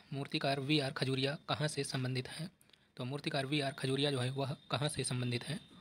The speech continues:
Option A भोपाल, B चंडीगढ़, सी जम्मू, डी नई दिल्ली। तो Question number two का answer हो जाएगा option सी यानी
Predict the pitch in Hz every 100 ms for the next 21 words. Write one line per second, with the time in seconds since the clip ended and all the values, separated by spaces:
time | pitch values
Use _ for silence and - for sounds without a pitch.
0 | - - - 139 127 147 - 117 123 127
1 | 135 170 - _ _ - 127 127 - _
2 | - 143 151 135 127 - - - 143 160
3 | - 139 147 143 147 - _ - _ -
4 | 127 127 - 135 139 127 123 - - 143
5 | - 131 131 - 151 139 156 135 151 120
6 | 117 120 135 131 - 131 - - - -
7 | 139 127 - 131 147